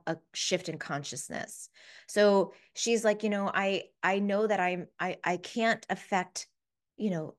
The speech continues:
millions and millions of people with my voice and my work, but I could create collective communities of people who have a different kind of consciousness." And I was like,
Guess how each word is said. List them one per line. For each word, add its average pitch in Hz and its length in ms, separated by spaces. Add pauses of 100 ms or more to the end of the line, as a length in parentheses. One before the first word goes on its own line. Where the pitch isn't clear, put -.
(220)
millions 196 560
and 170 180
millions 208 440
of 302 120
people 359 560 (500)
with 214 180
my 220 200
voice 208 360
and 220 100
my 208 160
work, 208 440 (380)
but 233 280
I 208 100
could 226 240
create 185 840 (520)
collective 202 640
communities 175 880 (140)
of 170 180
people 156 640 (160)
who 190 120
have 160 440 (100)
a 180 60
different 165 440 (1700)
kind 190 300
of 139 60
consciousness." - 1000
And 175 100
I 175 40
was 185 220
like, 185 200